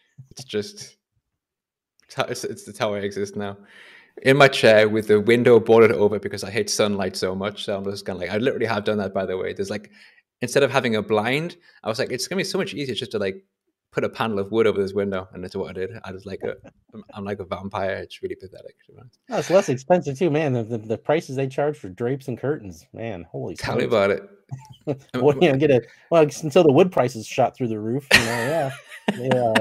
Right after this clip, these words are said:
Speaker 2: wood's cheap. <laughs>
Speaker 1: And, and, and the holes were already, I didn't have to, have to, have to drill in the window frame. They were already there. It's fantastic. It was, like, great. Didn't have to get in trouble from my wife. "Don't drill the window." Someone else already did that. I'm not breaking anything. Fantastic.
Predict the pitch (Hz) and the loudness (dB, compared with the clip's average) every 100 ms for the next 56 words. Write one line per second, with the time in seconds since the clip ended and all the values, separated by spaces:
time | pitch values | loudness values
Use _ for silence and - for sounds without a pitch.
0 | 127 127 131 175 160 - - 180 - _ | -2 -4 2 2 2 -4 -8 -6 -6 _
1 | _ - - - 190 - - - - - | _ -16 -16 -14 -18 -18 -20 -20 -18 -20
2 | _ _ _ _ _ 254 277 254 220 165 | _ _ _ _ _ -8 -6 -6 0 2
3 | 185 196 196 185 170 196 202 160 156 151 | 4 2 4 4 8 10 10 6 -2 0
4 | 147 190 165 160 147 - 147 139 131 139 | 0 -4 -4 -8 -8 -8 -10 -10 -8 -6
5 | 139 123 170 160 123 113 107 120 120 113 | -6 -6 -4 -4 -4 -4 -4 -4 -2 -4
6 | 110 127 98 - 104 98 131 - 92 - | -2 -4 -4 -10 -12 -8 -8 -10 -14 -14
7 | - 101 98 117 104 - 113 110 110 104 | -18 -18 -10 -8 -8 -10 -12 -8 -10 -10
8 | 110 107 107 104 117 123 - - _ - | -12 -10 -6 0 0 0 -12 -20 _ -2
9 | 220 208 185 160 170 156 - - - 107 | 2 2 0 -2 0 -2 -2 -16 -8 -6
10 | 110 110 110 110 113 135 104 98 104 95 | -4 -6 -6 -4 -2 -2 -2 -4 -6 -8
11 | 104 104 113 120 117 139 107 101 98 101 | -8 -6 -4 -4 -4 -6 -6 -8 -10 -12
12 | 107 113 107 - - 107 | -12 -8 -8 -10 -10 -12